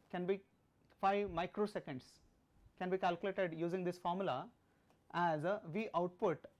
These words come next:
after five microseconds the cha-, capacitor will be charged. It will be the five into one minus e power minus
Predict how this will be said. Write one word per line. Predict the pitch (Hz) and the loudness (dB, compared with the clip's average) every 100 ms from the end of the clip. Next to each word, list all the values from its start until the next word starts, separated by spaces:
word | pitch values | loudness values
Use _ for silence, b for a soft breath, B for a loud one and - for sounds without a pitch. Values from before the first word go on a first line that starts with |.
| - | -4
after | 170 208 | -2 -2
five | 180 185 180 | -2 -2 -2
microseconds | 170 196 190 180 147 151 - | -2 -2 -2 -2 -4 -8 -8
the | 151 | -8
cha-, | 147 143 - _ - | -6 -8 -10 _ -6
capacitor | 160 175 185 190 | 0 0 0 -2
will | 185 | 0
be | 175 | -2
charged. | - 170 139 165 - - b b b b _ _ 160 | 2 4 4 0 -8 -20 b b b b _ _ -2
It | |
will | 175 | 2
be | 202 156 175 196 _ _ _ _ _ - | 4 4 0 -6 _ _ _ _ _ -12
the | 143 - | -6 2
five | 196 156 175 214 - _ _ - - | 2 2 -2 -6 -12 _ _ -18 -6
into | 175 180 175 | -2 0 0
one | 147 175 190 | 2 0 0
minus | 156 147 190 - | -2 -2 -6 -8
e | 185 185 | -6 -4
power | 185 135 147 190 - - | -2 0 -2 -4 -12 -10
minus | 156 156 180 185 | -6 -2 -2 -2